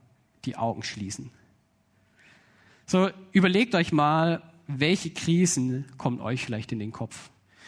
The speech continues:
Welche Krisen, welche Kämpfe, welche Stürme gibt's vielleicht in eurem Leben oder hattet ihr in eurem Leben? Was bereitet euch vielleicht so ein bisschen Sorgen und Angst? Ich kenn eure Krisen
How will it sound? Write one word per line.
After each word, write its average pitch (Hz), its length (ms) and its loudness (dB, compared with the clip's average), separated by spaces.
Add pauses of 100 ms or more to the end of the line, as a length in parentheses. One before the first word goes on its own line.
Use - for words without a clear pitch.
(200)
Welche 143 300 0
Krisen, 160 580 0
welche 131 320 -2
Kämpfe, 143 560 -2
welche 127 240 -4
Stürme 139 760 -2 (120)
gibt's - 160 -8
vielleicht 123 300 -4
in - 140 -12
eurem 147 280 0
Leben 147 540 0 (100)
oder 104 320 -8
hattet 151 240 -2
ihr 143 100 -2
in 139 120 -2
eurem 127 260 -4
Leben? 131 340 -4 (400)
Was - 480 0 (320)
bereitet 160 460 0
euch 143 200 -2
vielleicht 123 240 -4
so 127 80 -6
ein 120 80 -6
bisschen 135 320 -6
Sorgen 120 720 -2 (300)
und 107 180 -8
Angst? 101 400 -12 (4000)
Ich - 420 -2
kenn 135 160 -2
eure 147 300 0
Krisen 127 500 -4